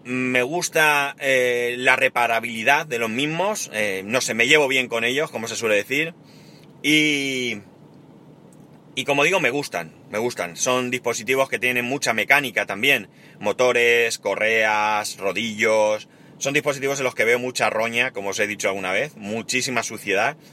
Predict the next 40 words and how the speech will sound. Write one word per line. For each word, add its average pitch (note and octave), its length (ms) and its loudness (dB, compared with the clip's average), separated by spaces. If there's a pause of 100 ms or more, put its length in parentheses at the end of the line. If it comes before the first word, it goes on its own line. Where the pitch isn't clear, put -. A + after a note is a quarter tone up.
(120)
a G2 60 -2
veces G#2+ 240 0
hay G#2+ 100 0
que G#2 100 -2
limpiarlos. G#2+ 640 -2 (240)
De B2 200 6
hecho, C#3 180 0
hay C3+ 120 2
clientes C3+ 300 -6
que B2+ 80 -4
me B2+ 80 -2
han A#2+ 60 -2
dicho B2+ 240 -4
que B2 80 -2
si A2 100 -8
no A#2 80 -2
se C3+ 120 -2
podrían A#2 340 0
limpiar, G#2+ 460 0 (720)
se - 180 2
pueden C#3 260 2
limpiar, B2+ 420 2
pero G#2+ 160 -2
esto A#2 160 -6
ya A#2 200 6
entra A#2 280 -2
dentro A#2 320 0
de G#2+ 100 0
que A2 80 -2
el G2+ 80 0
banco A#2+ 460 -2 (400)
quiera A2+ 260 4
pagar A2+ 320 2
un A2 80 -8
mantenimiento. G2 800 -4 (380)
Yo, A2 520 0
si A2 300 -6
tiene A#2+ 260 0
una A#2+ 120 4
avería A#2 500 2